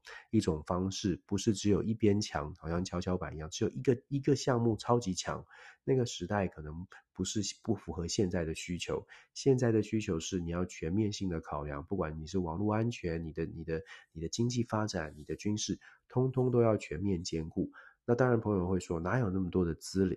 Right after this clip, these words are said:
资源，哪有那么多的金钱？确实，所以你要以，要这个，这个，呃，自己要非常了解自己国家的优势，或者是自己国家的劣势，然后选择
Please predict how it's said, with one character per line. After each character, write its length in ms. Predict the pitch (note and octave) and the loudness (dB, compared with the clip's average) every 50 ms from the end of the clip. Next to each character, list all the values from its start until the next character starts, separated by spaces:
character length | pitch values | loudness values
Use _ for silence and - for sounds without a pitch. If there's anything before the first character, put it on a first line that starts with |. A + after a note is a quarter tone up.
| - _ | -6 _
资 240 | - - G2+ G#2 G#2 | -8 -2 0 0 2
源， 200 | F#2+ D#2 D2+ D2+ | 2 0 -2 -2
哪 120 | E2 F2 | -2 -2
有 100 | F#2+ E2 | 0 0
那 100 | E2+ F#2 | 0 -2
么 120 | F#2 E2+ E2 | -2 -4 -4
多 140 | - F2+ E2+ | -4 -4 -4
的 100 | F2 - | -4 -4
金 300 | - - - G2 G2 G2+ | -6 -2 0 0 0 0
钱？ 260 | - - F2 E2+ - _ - - - _ _ | -2 -4 -8 -10 -12 _ -20 -20 -20 _ _
确 200 | - - D#3+ D3 | -2 2 2 2
实， 320 | - - - - - - - | 2 0 -4 -6 -8 -10 -12
所 180 | - - - A#2+ | -8 0 4 4
以 60 | B2 | 4
你 80 | A#2 G#2 | 4 4
要 100 | G2 G#2 | 2 2
以， 240 | G2+ F#2 E2+ E2+ - - _ _ _ _ | 2 0 -2 -4 -8 -14 _ _ _ _
要 280 | - G2 G#2 G2+ G2 F#2 - - - | 2 4 4 4 4 2 0 -2 -4
这 120 | - F#2 | -4 -2
个， 220 | F2 F2 D#2+ - - - - - - - - _ | 0 0 -2 -4 -6 -14 -18 -16 -18 -20 -20 _
这 140 | - - F#2+ | -6 -4 -4
个， 160 | F2+ E2+ D#2 - - - | -2 -2 -4 -4 -4 -4
呃， 180 | E2+ D#2 C#2+ - _ _ _ _ _ | -6 -6 -6 -10 _ _ _ _ _
自 200 | - - D3 C#3 | -6 -2 -2 -2
己 200 | C#3 - E2+ D#2 | 0 -2 -4 -2
要 200 | D#2 E2 F2 E2+ | -2 -2 -2 -2
非 160 | - - G#2 G#2+ | -2 0 2 2
常 180 | G2 F2+ E2+ | 2 2 0
了 220 | D#2+ D#2 D2+ E2 G2 | 0 -2 -2 -2 -2
解 180 | - - D2+ | -2 -2 -4
自 160 | - - F#2+ | -4 -4 -4
己 100 | F#2 E2+ | -4 -4
国 200 | D#2+ - D2+ D2+ | -4 -4 -4 -4
家 180 | D#2 - E2 F2+ | -4 -2 -4 -2
的 160 | - F2 D#2+ E2 - | -2 -4 -4 -2 -2
优 180 | F#2+ F#2 G2 | -2 -2 0
势， 320 | G2+ - - - F#2+ D2+ E2 | -2 -4 -4 -4 -4 -4 -4
或 160 | - - F#2+ | -2 -2 -2
者 80 | E2 D#2 | -2 -2
是 80 | E2+ F#2+ | -8 -6
自 120 | - G#2+ | -4 -4
己 60 | F#2+ | -2
国 140 | - D#2+ D2+ | -2 -4 -8
家 140 | D#2 D#2+ D#2+ | -8 -6 -6
的 100 | D#2 D#2+ E2+ F#2+ - - | -6 -6 -8 -10 -14 -10
劣 300 | - A#2 B2 B2 G2 D#2+ | -4 -2 2 2 2 0
势， 340 | - - - - E2+ D2+ - | 0 -4 -6 -6 -8 -8 -8
然 120 | - E2+ E2 | -10 -10 -8
后 120 | F2 F2 | -8 -8
选 460 | F2 - - - - D#2+ D2 C#2+ C#2+ | -8 -10 -8 -4 -4 -4 -2 -4 -8
择 360 | C2+ - - D2+ D2+ E2 F2+ | -10 -10 -6 -4 -2 -2 -4